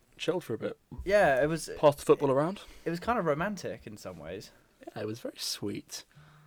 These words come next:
Speaker 2: Yeah. Uh,
Speaker 1: <laughs> Ish.
Speaker 2: 'cause last time I asked you to go on a walk, you didn't sound too keen.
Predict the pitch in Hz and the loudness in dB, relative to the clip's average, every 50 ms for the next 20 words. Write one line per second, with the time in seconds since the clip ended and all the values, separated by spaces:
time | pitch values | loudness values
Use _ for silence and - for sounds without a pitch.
0 | - _ - 139 135 127 110 98 - - - - - - - - - - 123 120 | -20 _ -12 -10 -8 -8 -10 -10 -12 -14 -16 -14 -14 -14 -14 -12 -8 -6 -6 -6
1 | - - - - - - - - - - _ _ _ - - - - - - 135 | -8 -12 -16 -20 -20 -20 -20 -20 -20 -20 _ _ _ -20 -12 -6 -4 -4 -2 -2
2 | - - - - _ - 160 147 147 165 175 180 180 175 185 165 151 147 147 143 | -4 -6 -8 -8 _ -2 -2 0 2 4 4 4 4 2 0 2 4 2 2 0
3 | - 143 - - - 139 135 127 127 127 139 135 - 151 - - - - 120 127 | -2 -10 -8 -2 0 0 0 0 0 -2 -2 -2 -2 -2 -6 -10 -14 -12 -10 -10
4 | 131 131 117 - 127 123 120 117 - 117 113 - - 113 107 113 131 156 151 | -10 -8 -8 -6 -6 -6 -6 -6 -8 -10 -10 -10 -10 -10 -10 -8 -8 -10 -10